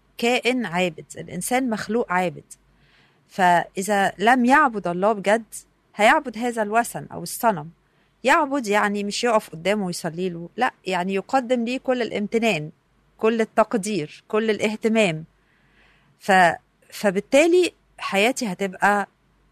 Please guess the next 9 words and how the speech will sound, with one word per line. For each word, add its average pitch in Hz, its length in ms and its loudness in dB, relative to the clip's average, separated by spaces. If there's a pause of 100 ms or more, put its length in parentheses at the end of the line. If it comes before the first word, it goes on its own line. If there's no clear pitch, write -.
(140)
بايظة 208 380 2
ومتلخبطة، 160 760 -4
لأن 160 280 -14
أنا 190 280 -2
بعبد 202 420 0
ال-، 170 480 -6
الشوبينج، 160 560 -6
بعبد 196 320 2
شغلي، 165 420 -2